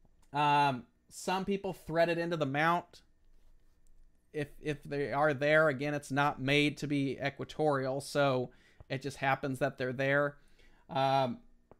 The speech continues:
sometimes it just depends on the machining run for it. But some people will thread a counterweight bar in there. The Star Adventure counterweight bar kit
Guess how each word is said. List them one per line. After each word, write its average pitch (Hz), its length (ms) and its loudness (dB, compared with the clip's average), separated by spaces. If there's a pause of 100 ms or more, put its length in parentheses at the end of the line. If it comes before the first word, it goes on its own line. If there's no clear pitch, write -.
(160)
sometimes 147 720 0
it 135 60 -8
just 143 160 -6
depends 143 320 0
on 139 100 2
the 131 40 -2
machining 160 720 0 (100)
run 156 380 0
for 175 300 -6
it. 185 140 -8 (1000)
But 147 400 2 (240)
some 170 300 0
people 180 220 2
will 156 140 2
thread 160 280 8
a 147 60 4
counterweight 147 480 0
bar 147 240 4
in 143 140 0
there. 143 400 0
The 139 80 -10
Star 165 320 6
Adventure 156 420 0
counterweight 147 560 -2
bar 143 200 0
kit 147 420 -2